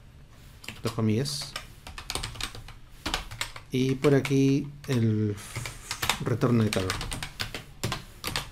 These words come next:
De esta manera tengo listo ya la aplicación, ¿no? La estructura base, ¿no? Como para poder escribir el código, eh, según los requerimientos. En este caso, cout,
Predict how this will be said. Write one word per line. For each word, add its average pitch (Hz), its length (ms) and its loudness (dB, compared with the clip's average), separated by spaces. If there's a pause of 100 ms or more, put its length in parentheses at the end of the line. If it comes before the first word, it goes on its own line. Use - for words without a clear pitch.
(320)
De 143 80 4
esta 156 100 4
manera 175 300 8
tengo 170 240 8
listo 202 340 8
ya 139 140 12
la 143 80 8
aplicación, 143 600 4 (480)
¿no? 139 140 2 (420)
La - 40 4
estructura 151 340 8
base, 117 340 6
¿no? 156 140 0
Como 143 240 8
para 123 220 6
poder 139 380 8
escribir 135 440 4 (540)
el 117 100 2
código, 117 400 4 (560)
eh, 107 320 2 (380)
según 127 300 4
los 123 80 4
requerimientos. 123 520 6 (320)
En 143 80 4
este 165 160 4
caso, 185 320 4 (480)
cout, 139 400 12